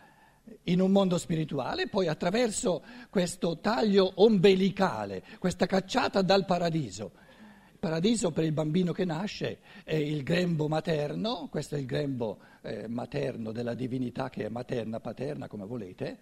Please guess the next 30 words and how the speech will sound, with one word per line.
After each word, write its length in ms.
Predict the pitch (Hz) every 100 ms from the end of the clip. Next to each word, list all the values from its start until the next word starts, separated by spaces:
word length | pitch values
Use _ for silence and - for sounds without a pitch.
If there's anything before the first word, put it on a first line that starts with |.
| -
no? 200 | - - - -
Sono 320 | - 107 98
categorie, 600 | - 104 - 104 131 120
sono 240 | - 117 113
realtà 520 | 120 107 - 110 -
al 180 | 127 123
di 160 | 127
là 260 | 117 127 - _ _ _ - -
della, 480 | - 104 101 95 104
del, 220 | 104 95
del 200 | 101 101
sessuale 680 | - 113 - 117 107 110 120
umano, 640 | 107 104 95 98 131 262 _
no? 180 | - 101
Che 120 | -
è 20 | 101
molto 260 | 120 123
più 160 | 117 104
piccolo. 480 | - - 143 320 - - - - - - -
C'è 140 | -
questo 320 | 208 208 - 185
taglio 400 | 240 247 208 190
ombelicale 920 | 190 185 185 185 170 175 214 392 349 247 - -
che 140 | -
scaraventa 840 | 185 - 220 226 220 269 220 151 151
l'essere 320 | 156 160 165
umano 320 | 170 165 110 113
fuori 400 | - 233 226 170
dal 160 | 156
paradiso. 800 | - 143 143 156 156 143 247